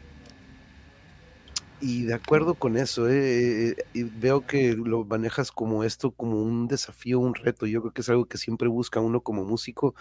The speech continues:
eh, no de repente... Eh, estar en lo mismo, ¿no? Si uno también, Brandon, de repente un arpegio que escuchas dices,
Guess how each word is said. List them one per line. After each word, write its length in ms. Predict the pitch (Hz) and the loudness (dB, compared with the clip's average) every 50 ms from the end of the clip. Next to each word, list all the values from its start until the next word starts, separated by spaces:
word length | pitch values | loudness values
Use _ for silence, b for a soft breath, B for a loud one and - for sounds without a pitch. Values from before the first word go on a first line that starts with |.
| B B B B B B B B - | B B B B B B B B 0
eh, 260 | 113 104 101 104 104 | 0 2 2 2 0
no 200 | 101 104 110 113 123 | 0 2 4 6 6
de 60 | 123 | 6
repente... 800 | 107 107 104 - - 113 110 - - 123 117 113 113 113 107 90 92 | 6 4 0 -2 -2 -4 -2 2 2 4 4 6 4 4 2 0 -2
Eh, 360 | 95 - - - - - - - - - - _ _ _ _ _ _ - | -4 -8 -14 -10 -6 -6 -6 -6 -8 -20 -20 _ _ _ _ _ _ -6
estar 280 | - 120 - - 143 143 | -4 -4 -2 -2 0 0
en 100 | 151 156 | 2 2
lo 80 | 135 | 4
mismo, 280 | 123 127 135 127 120 117 | 4 4 4 4 4 4
¿no? 120 | 123 135 | 4 2
Si 160 | 127 - - | 0 0 0
uno 120 | 135 135 127 | 2 2 2
también, 280 | - 127 127 127 131 | 2 2 2 2 4
Brandon, 300 | 127 120 120 120 117 113 | 4 4 4 2 2 2
de 60 | 113 107 | 2 0
repente 360 | 110 113 - - 120 117 139 | 0 -2 -2 -2 -2 2 2
un 120 | 131 127 131 | 4 4 4
arpegio 420 | 123 - - 131 127 - - 139 | 4 4 2 0 0 0 -2 -6
que 80 | - - | -6 -6
escuchas 300 | 107 - - 123 - 127 | -10 -10 -10 -6 -2 -2
dices, 300 | 123 117 113 120 - - | -2 0 -2 -4 -6 -6